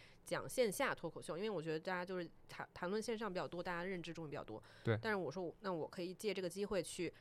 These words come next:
Speaker 1: 一边讲开放麦，一边把这些资料就是全部都收集了，然后可以做民族志研究啊，可以做志，因为我是做志化研究的，所以就是，就是去收集这些没有任何问题，参与式观察等等。但是导师就说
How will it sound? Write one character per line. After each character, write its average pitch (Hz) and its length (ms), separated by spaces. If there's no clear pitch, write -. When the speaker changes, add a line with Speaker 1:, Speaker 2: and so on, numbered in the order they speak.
Speaker 1:
一 226 100
边 208 160
讲 214 140
开 180 140
放 175 100
麦， 170 100
一 180 140
边 190 160
把 180 100
这 156 100
些 175 140
资 196 180
料 185 200
就 185 140
是 170 320
全 160 260
部 190 80
都 175 140
收 214 200
集 170 200
了， 135 180
然 135 120
后 165 60
可 180 120
以 170 60
做 185 120
民 170 160
族 180 100
志 185 140
研 160 160
究 170 140
啊， 160 120
可 175 140
以 175 60
做 180 160
志， 190 240
因 233 80
为 247 60
我 175 100
是 170 100
做 202 100
志 226 200
化 180 120
研 90 160
究 - 120
的， - 160
所 - 160
以 175 40
就 170 140
是， 165 180
就 - 80
是 175 80
去 160 420
收 240 200
集 196 160
这 156 140
些 139 220
没 151 100
有 156 80
任 165 140
何 160 100
问 180 140
题， - 120
参 180 160
与 143 60
式 156 60
观 160 180
察 165 140
等 - 180
等。 - 100
但 226 140
是 202 60
导 160 100
师 185 140
就 185 100
说 180 420